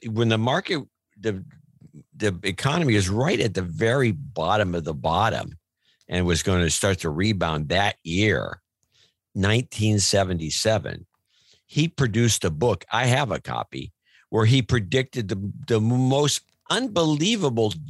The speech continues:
gloom and doom for the rest of the dec-, the eighties and nineties and on,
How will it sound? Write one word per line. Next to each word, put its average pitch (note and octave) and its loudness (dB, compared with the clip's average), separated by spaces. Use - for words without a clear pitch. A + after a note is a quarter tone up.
gloom C3+ 2
and F#2+ -2
doom C#3 4
for G2 -4
the F#2+ -4
rest A#2 2
of G2+ -2
the F2 -4
dec-, G#2 -2
the F2 -2
eighties A2+ 2
and D#2+ 2
nineties G2 -2
and G2+ 0
on, G2 0